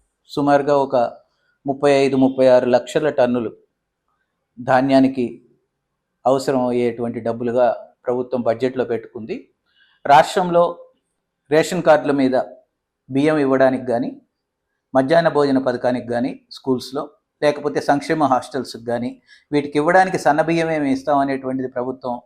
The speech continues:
ఎన్నికల మేనిఫెస్టోలో ఇచ్చింది కనుక ఆ మేరకు సేకరించడానికి కావలసినటువంటి డబ్బులు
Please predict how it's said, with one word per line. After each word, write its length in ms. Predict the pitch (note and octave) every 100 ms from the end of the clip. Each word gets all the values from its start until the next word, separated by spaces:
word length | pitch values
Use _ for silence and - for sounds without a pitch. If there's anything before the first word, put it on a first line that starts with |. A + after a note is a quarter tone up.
| -
ఎన్నికల 300 | C3 C#3 C#3
మేనిఫెస్టోలో 720 | C3 B2+ C3 B2+ B2 A#2 A#2
ఇచ్చింది 340 | A#2 _ C3+
కనుక 380 | C3 A#2 - - - _ - - -
ఆ 100 | C#3+
మేరకు 360 | D#3+ F3 G#3 F#3+
సేకరించడానికి 840 | F#3 E3 E3 D#3+ D3 C#3+ C#3+ C3+
కావలసినటువంటి 800 | C3+ B2+ B2+ - B2+ A#2 A#2+ A#2+
డబ్బులు 440 | A#2+ A#2 B2+ B2